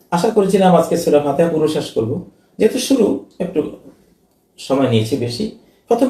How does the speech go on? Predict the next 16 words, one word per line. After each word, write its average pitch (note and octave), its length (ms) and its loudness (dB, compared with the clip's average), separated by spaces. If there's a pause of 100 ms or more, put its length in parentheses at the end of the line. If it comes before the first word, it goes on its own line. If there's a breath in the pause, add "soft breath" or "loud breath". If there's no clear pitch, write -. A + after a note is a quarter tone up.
আয়াতে F3 180 0 (100)
থাকলাম - 380 -8
আজকে, - 160 -16 (100)
সমস্যা - 320 -6
নেই A2+ 200 -6
ইনশাআল্লাহ। - 460 -2 (720 soft breath)
পুরো F#3 220 8
কোরআনে F#3 360 6
এভাবে D3+ 240 4 (240)
সামনে A#3 300 2
আরো F3 160 4
গতি D3 220 2
বাড়বে, A#2 240 4 (120)
আরো D3 180 2
আয়াত B2 240 6
বাড়বে। - 220 4